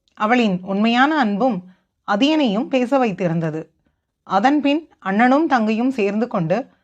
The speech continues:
அட்டகாசம்தான். கூடவே மகன்களையும் சேர்த்து கொண்டு ஞாயிறு அன்று செய்யும் சேட்டைகளின் எண்ணிக்கை அதிகம். இருவரின் இடையில் தடைப்பட்டு இருந்த தாம்பத்தியம் மீண்டும் புது உறவு பெற்றிருந்தது.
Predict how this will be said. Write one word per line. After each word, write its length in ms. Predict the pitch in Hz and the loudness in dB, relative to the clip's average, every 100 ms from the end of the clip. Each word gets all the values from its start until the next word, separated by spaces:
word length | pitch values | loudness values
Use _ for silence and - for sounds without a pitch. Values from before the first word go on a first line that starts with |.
| _ _ - | _ _ -18
அட்டகாசம்தான். 800 | 175 262 262 247 196 170 180 180 - _ _ _ _ _ _ _ | 0 4 4 2 -2 -4 -4 -6 -12 _ _ _ _ _ _ _
கூடவே 440 | 208 262 269 311 208 220 | 2 4 4 2 -4 -8
மகன்களையும் 640 | 185 180 240 269 269 285 | -4 -2 0 2 2 0
சேர்த்து 360 | 302 226 214 240 | -2 -4 -4 -8
கொண்டு 300 | - 190 170 254 - _ _ _ - | -6 -4 -2 -4 -8 _ _ _ -4
ஞாயிறு 400 | 208 208 277 311 | 2 2 2 2
அன்று 260 | 254 220 262 | 2 2 0
செய்யும் 360 | 247 208 214 185 | -2 -2 -2 -2
சேட்டைகளின் 640 | 196 196 247 - 185 262 | -2 -2 -2 0 0 0
எண்ணிக்கை 440 | 220 196 233 220 190 | -2 -2 -2 0 0
அதிகம். 360 | 165 170 175 - _ _ _ _ _ _ _ _ _ _ _ - | -2 -4 -6 -10 _ _ _ _ _ _ _ _ _ _ _ 0
இருவரின் 420 | 220 269 311 302 | 4 4 4 4
இடையில் 440 | 262 240 269 240 180 - | 2 2 2 0 -4 -4
தடைப்பட்டு 480 | 190 240 294 285 | -2 -2 -2 -2
இருந்த 340 | 269 220 190 208 | 0 0 -2 -2
தாம்பத்தியம் 640 | 196 185 190 175 170 196 269 _ _ _ _ 208 | -2 0 -2 -2 -2 -4 -6 _ _ _ _ -2
மீண்டும் 420 | 226 294 285 359 | 2 2 2 0
புது 220 | - 247 277 | -4 0 2
உறவு 280 | 294 214 208 | 4 2 0
பெற்றிருந்தது. 680 | 277 240 214 190 175 160 | -2 -2 -2 -2 -2 -2